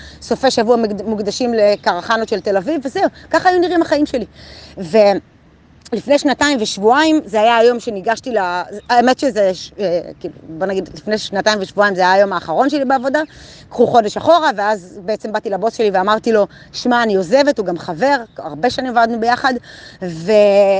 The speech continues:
ועזבתי את העבודה, עשו לי פריסה, עזבתי את העבודה, ויצאתי יום למחרת ככה ללא נודע, ואני יכולה להגיד לכם שהכנתי לי קרן חירום מאוד ככה יפה,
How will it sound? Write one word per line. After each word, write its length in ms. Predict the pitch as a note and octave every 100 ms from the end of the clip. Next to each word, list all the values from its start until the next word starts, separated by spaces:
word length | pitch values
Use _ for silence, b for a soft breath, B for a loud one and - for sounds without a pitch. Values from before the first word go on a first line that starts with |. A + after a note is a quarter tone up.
| - G3+
ועזבתי 420 | A3 A3 D#4 G4
את 80 | C4
העבודה, 360 | A3 G#3 B3
עשו 260 | F#3 - C#4+
לי 100 | B3+
פריסה, 240 | G#3 G#3+ F4+
עזבתי 280 | B3+ C#4
את 60 | B3+
העבודה, 340 | F#3+ F3+ F#3 D#4+ B B B B E3+
ויצאתי 1160 | D3+ A#3 - _ - _ - G3+ G#3 F#4+ -
יום 140 | F#4+ G4+
למחרת 560 | E4+ - A3+ G4 - -
ככה 260 | D4 D4+ B3+
ללא 220 | B3 F#4 A4
נודע, 220 | D4+ C4 - b b b b
ואני 200 | G3+ A#3
יכולה 260 | A3+ C#4+ F#4+
להגיד 300 | F4+ C4+ F#4
לכם 240 | F#4 D#4
שהכנתי 420 | C4+ A#3 D#4 D#4
לי 80 | C4+
קרן 360 | - D4+ D4 C#4
חירום 440 | B3+ G#3+ C#4+ D4+
מאוד 320 | A3+ A#3 C4+
ככה 260 | - C#4+ A#3
יפה, 320 | G3 - D4+